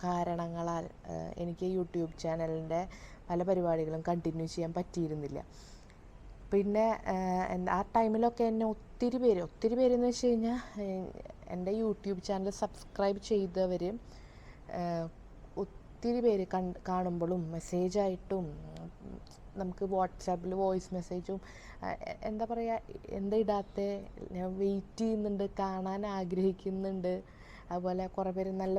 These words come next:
പ്രസൻറ്റേഷനാണ്, ഇങ്ങനെയൊക്കെ പറയുമ്പോൾ നമുക്ക് ഭയങ്കര ഒരു സന്തോഷാണ്. അതായത്,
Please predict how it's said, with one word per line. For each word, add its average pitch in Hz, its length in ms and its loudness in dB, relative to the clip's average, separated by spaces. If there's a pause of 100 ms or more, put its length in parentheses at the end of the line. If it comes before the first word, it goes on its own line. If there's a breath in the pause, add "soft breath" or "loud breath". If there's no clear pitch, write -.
പ്രസൻറ്റേഷനാണ്, 190 920 2
ഇങ്ങനെയൊക്കെ 214 340 0
പറയുമ്പോൾ 240 320 0
നമുക്ക് 240 240 -2
ഭയങ്കര 226 440 2
ഒരു 247 80 2 (600 loud breath)
സന്തോഷാണ്. 202 640 2 (300)
അതായത്, 170 340 0